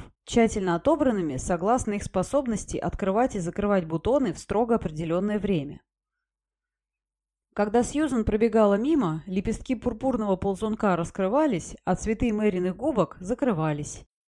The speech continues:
Примерно половина одиннадцатого. Улицы были пустынны. Люди, приезжающие в Щеботан в поисках приятного времяпрепровождения, предпочитали поскорее покинуть эти места.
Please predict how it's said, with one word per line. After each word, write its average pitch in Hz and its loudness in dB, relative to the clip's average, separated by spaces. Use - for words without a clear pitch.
Примерно 247 2
половина 180 2
одиннадцатого. 139 -8
Улицы 330 2
были 202 2
пустынны. 151 -6
Люди, 254 2
приезжающие 214 2
в 180 -8
Щеботан 220 2
в - -8
поисках 220 0
приятного 196 0
времяпрепровождения, 190 -2
предпочитали 269 0
поскорее 214 -2
покинуть 196 -4
эти 196 -4
места. 143 -8